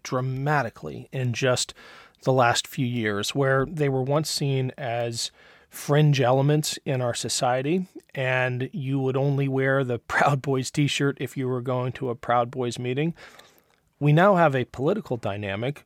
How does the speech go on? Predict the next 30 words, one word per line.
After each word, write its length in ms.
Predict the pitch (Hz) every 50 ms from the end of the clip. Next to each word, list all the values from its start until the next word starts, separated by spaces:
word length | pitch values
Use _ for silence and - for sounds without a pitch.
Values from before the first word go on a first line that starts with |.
| _ -
where 420 | 135 131 131 131 131 127 120 - _ - - - - - - _ _ _ _ _ -
a 180 | 135 127 123 139 - _ _ _ _ -
president 560 | - - - 143 180 185 185 180 180 156 -
of 80 | 156 143
the 80 | 151
United 460 | 143 143 147 139 135 139 131 131 123
States 540 | - - - 147 143 - - - - - - - _ -
is 500 | 139 127 131 135 131 131 127 127 131 -
name-checking 800 | 160 131 123 135 156 170 170 - - - 156 151 - 156 147 135
them 340 | 143 143 147 147 147 147 -
from 760 | - - - - - - 123 127 143 151 160 175 165 165 170 _ _ _ _ _ _
a 400 | - 139 147 147 147 143 143 143 139 - 151
debate 480 | 143 147 135 135 - - 139 214 214 -
stage. 520 | - - - - - - - - - - _ _ _ _ - _ _ _ _
This 160 | - 160 151 -
is 160 | 202 180 -
an 140 | 170 147 147
organization, 720 | 143 147 139 - 131 120 113 117 127 127 123 - - 123
in 80 | 120 117
the 80 | 110
case 220 | - 127 123 - -
of 60 | -
the 60 | -
Proud 300 | - - 127 175 233 196
Boys, 240 | - - 113 120 -
that's 220 | 123 120 - -
designated 640 | - 131 131 131 135 120 123 127 123 123 127 123 113
a 160 | 113 117 117
terror 520 | - - - - - 240 220 156 113 107
organization 800 | 107 104 98 110 113 117 - - 117 110 113 - - 160 156 160